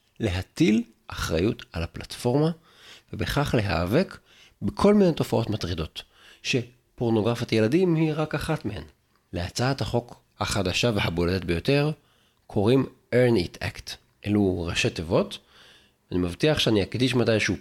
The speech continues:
פרק, אה, לראשי התיבות של החקיקה האמריקאית, כי הם פשוט גאונים ביכולת שלהם לקחת כל נושא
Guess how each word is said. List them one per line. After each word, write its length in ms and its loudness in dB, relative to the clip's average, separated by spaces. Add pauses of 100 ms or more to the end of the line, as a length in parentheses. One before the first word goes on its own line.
פרק, 440 0 (600)
אה, 180 0
לראשי 420 0
התיבות 400 -2
של 100 -2
החקיקה 400 -6
האמריקאית, 580 0
כי 160 -2
הם 80 -2 (140)
פשוט 360 -2 (400)
גאונים 680 4 (340)
ביכולת 420 0
שלהם 300 4 (480)
לקחת 460 -2 (360)
כל 220 4
נושא 380 2